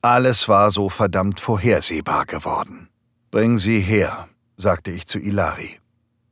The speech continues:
Möglicherweise war die unbekannte Besucherin für eine Überraschung gut und lenkte mich für ein paar Minuten von der Monotonie ab.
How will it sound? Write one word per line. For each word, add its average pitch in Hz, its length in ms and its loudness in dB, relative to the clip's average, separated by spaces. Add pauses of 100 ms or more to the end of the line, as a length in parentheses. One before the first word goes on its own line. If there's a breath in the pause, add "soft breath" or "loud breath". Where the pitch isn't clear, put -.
(120)
Möglicherweise 107 1120 4
war 101 140 4
die 101 140 -2
unbekannte 107 720 0
Besucherin 101 760 0
für 104 220 -2
eine 113 220 0
Überraschung 123 800 0
gut - 360 -14 (540 loud breath)
und 113 180 0
lenkte 117 360 2
mich 110 200 0
für 120 120 -2
ein 104 160 -2
paar 107 200 2
Minuten 95 540 0
von 107 200 -2
der 104 120 2
Monotonie 104 840 0
ab. - 300 -4